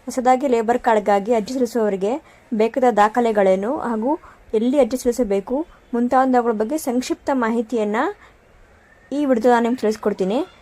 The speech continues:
ಇದಕ್ಕೂ ಮುಂಚೆ ನೀವು ಇನ್ನೂ ನನ್ನ ಚಾನಲ್‌ಗೆ ಸಬ್ಸ್ಕ್ರೈಬ್ ಆಗಿಲ್ಲ, ಪ್ಲೀಸ್ ಸಬ್ಸ್ಕ್ರೈಬ್ ಆಗಿ.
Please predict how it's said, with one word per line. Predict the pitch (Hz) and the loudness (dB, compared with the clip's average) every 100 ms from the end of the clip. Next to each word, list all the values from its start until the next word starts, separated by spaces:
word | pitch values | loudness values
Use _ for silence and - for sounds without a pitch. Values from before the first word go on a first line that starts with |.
| - 233 | -14 -2
ಇದಕ್ಕೂ | 254 262 | -2 0
ಮುಂಚೆ | 269 254 254 | 0 0 0
ನೀವು | 269 247 233 | 0 0 -2
ಇನ್ನೂ | 233 277 | -2 0
ನನ್ನ | 254 226 | 0 -2
ಚಾನಲ್‌ಗೆ | 247 220 233 | -4 -4 -4
ಸಬ್ಸ್ಕ್ರೈಬ್ | 233 214 - 247 233 | -6 -8 -2 -2 0
ಆಗಿಲ್ಲ, | 226 226 | -4 -4
ಪ್ಲೀಸ್ | 247 269 | -2 -2
ಸಬ್ಸ್ಕ್ರೈಬ್ | 233 220 - 233 214 | -2 -4 -2 0 0
ಆಗಿ. | 196 220 | 0 0